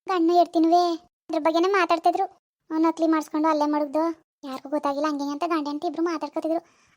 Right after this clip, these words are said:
ಆಗ ನಮಗ್ ಗೊತ್ತಾಯ್ತು, ಓಹೋ, ಇವ್ರೇ ಅಂದ್ಬಿಟ್ಟು. ನಮ್ಮ ಎತ್ತೋಗ್ ನಿಂತ್ಕ ಕೇಳಿಸ್ಕೊತಿದ್ದು. ಆಮೇಲೆ ಹೋಗಿ ನಮ್ಮ ಅಮ್ಮ ಚೆನ್ನಾಗ್ ಬಾರಿಸಿದ್ಲು ಅವಳಿಗೆ.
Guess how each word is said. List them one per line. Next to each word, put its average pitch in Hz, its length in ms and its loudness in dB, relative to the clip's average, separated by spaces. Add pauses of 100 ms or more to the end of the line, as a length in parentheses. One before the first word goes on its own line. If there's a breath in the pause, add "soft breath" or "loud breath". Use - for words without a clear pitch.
(140)
ಆಗ 277 160 -6
ನಮಗ್ 311 220 -2
ಗೊತ್ತಾಯ್ತು, 302 460 -2
ಓಹೋ, 285 140 -8
ಇವ್ರೇ 294 320 -2
ಅಂದ್ಬಿಟ್ಟು. 285 340 -4 (440 soft breath)
ನಮ್ಮ 294 140 -2
ಎತ್ತೋಗ್ 285 260 -4
ನಿಂತ್ಕ 302 240 -2
ಕೇಳಿಸ್ಕೊತಿದ್ದು. 294 600 -2 (400)
ಆಮೇಲೆ 285 300 -2
ಹೋಗಿ 285 340 0
ನಮ್ಮ 302 180 -2
ಅಮ್ಮ 277 220 -4
ಚೆನ್ನಾಗ್ 269 400 -8
ಬಾರಿಸಿದ್ಲು 285 400 -2
ಅವಳಿಗೆ. 294 200 -2